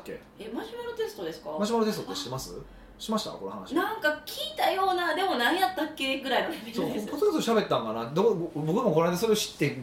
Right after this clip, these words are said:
Speaker 1: 衝撃を受けた話になったんですけど、あの、マシュマロテストって子供の、子供にマシュマロを、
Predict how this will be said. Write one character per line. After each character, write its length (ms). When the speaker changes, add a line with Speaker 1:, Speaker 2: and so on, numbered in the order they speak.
Speaker 1:
衝 240
撃 180
を 40
受 100
け 60
た 80
話 200
に 280
な 60
っ 100
た 80
ん 80
で 60
す 80
け 80
ど、 320
あ 100
の、 320
マ 120
シ 60
ュ 20
マ 80
ロ 40
テ 80
ス 120
ト 60
っ 20
て 100
子 140
供 180
の、 260
子 100
供 220
に 320
マ 80
シ 120
ュ 20
マ 100
ロ 100
を、 380